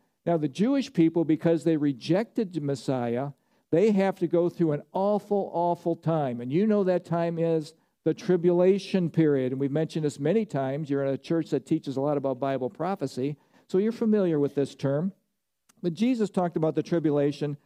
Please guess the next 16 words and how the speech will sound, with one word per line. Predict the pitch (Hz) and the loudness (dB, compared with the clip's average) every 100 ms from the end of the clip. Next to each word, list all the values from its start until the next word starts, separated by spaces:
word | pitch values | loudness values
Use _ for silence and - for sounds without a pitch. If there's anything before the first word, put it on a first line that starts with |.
| _ _ - | _ _ -4
in | 170 | 2
Matthew | 190 220 214 180 | 2 2 0 -2
twenty-four, | - 196 180 - 180 165 | 0 2 2 2 0 0
twenty-one | 175 175 160 156 147 | -2 -2 0 0 -2
through | 147 | -4
twenty-two. | - 156 139 135 143 | -4 -4 -4 -2 -2
It'll | 175 | 0
come | - 190 | 0 -2
up | 180 | 0
on | 165 | -4
the | 147 | -4
screen. | - - 143 131 131 - _ _ _ _ - | -8 -4 -2 -2 -4 -8 _ _ _ _ 0
Hear | 233 214 | 2 4
these | 175 160 | 2 0
familiar | - 160 156 147 135 | -2 0 2 2 2
words | 135 123 110 - - | 2 0 -4 -10 -20